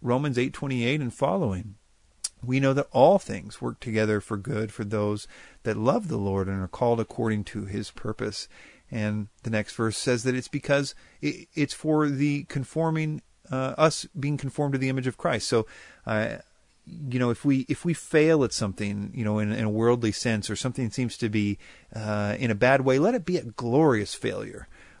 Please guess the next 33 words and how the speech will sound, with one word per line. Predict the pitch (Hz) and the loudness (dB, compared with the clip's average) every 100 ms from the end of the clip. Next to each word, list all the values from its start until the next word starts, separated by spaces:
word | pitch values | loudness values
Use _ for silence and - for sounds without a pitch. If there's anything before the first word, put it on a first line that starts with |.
| - | 4
Let | 180 | 6
it, | 214 - | 6 2
let, | 147 196 - | 0 0 -2
don't | 143 202 202 | 0 0 2
be | 202 | 0
afraid | - 143 156 160 | 2 4 4 4
to | 120 | -2
fail, | - 101 95 165 - - - | -2 -2 -2 -4 -10 -20 -6
but | 127 127 | -2 0
just | 143 135 | 0 -2
don't, | 127 160 170 - - | 0 2 0 -6 -10
don't | 131 156 180 | 0 2 2
go | 180 | 2
the | 165 160 | 4 4
other | 147 | 4
direction | 127 123 123 131 - 113 104 | 0 4 4 4 0 -6 -6
with | 98 - | -8 -8
it. | 104 | 0
Go | 143 180 | 4 4
through | - - 123 139 185 | 2 -12 -2 4 4
the | 208 | 4
failure | 170 117 104 104 101 | -2 0 2 2 2
with | 95 120 - | 2 0 -2
God. | 117 110 92 90 85 | -6 -4 -6 -10 -4
Let, | 131 208 - - - | 0 0 -2 -20 -8
let | - 170 | 4 4
it | 214 110 | 4 -2
have | 151 147 139 | 0 0 0
its, | 127 - | -2 0
uh, | 123 113 110 98 | 2 2 0 0
work | 117 135 - - | 0 0 -4 -8
in | 110 104 | -4 -2
you. | 165 160 | -4 -6